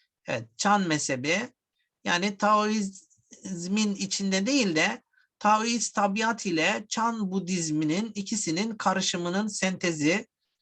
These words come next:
diyebileceğimiz. Çan kelimesi aydınlanmaya götüren meditasyon anlamına gelen işte Sanskritçedeki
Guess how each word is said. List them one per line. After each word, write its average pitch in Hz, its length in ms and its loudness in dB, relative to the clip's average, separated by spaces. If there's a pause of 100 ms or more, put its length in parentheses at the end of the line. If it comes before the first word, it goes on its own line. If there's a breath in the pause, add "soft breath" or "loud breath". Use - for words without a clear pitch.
diyebileceğimiz. 170 800 2
Çan 262 280 2
kelimesi 190 800 0 (640 soft breath)
aydınlanmaya 226 1080 0
götüren 214 680 -2
meditasyon 202 1120 0 (220)
anlamına 165 480 0
gelen 202 500 2
işte 196 200 -4
Sanskritçedeki 202 1300 -2